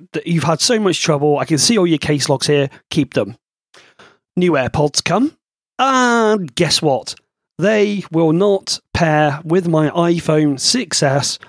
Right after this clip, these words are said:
whatsoever. It's still the flashy red light. I spent, uh, some time with Carl on the Mac and Forth show going through all the troubleshooting procedures.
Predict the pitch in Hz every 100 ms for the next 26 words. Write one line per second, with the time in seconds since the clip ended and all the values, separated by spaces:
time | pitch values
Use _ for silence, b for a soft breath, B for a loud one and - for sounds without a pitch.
0 | B B _ - 151 156 - _ _ -
1 | - 147 139 135 135 - - 147 131 127
2 | 117 160 147 - 196 202 190 175 - 180
3 | - 165 170 151 156 165 156 - B B
4 | B 170 - 190 175 170 156 180 156 147
5 | 160 160 160 180 180 170 156 156 147 -
6 | 175 175 160 156 175 175 151 190 170 143
7 | 185 170 165 151 165 160 160 143 147 147
8 | 208 185 185 - 185 160 185 175 170 160
9 | - 175 165 175 175 160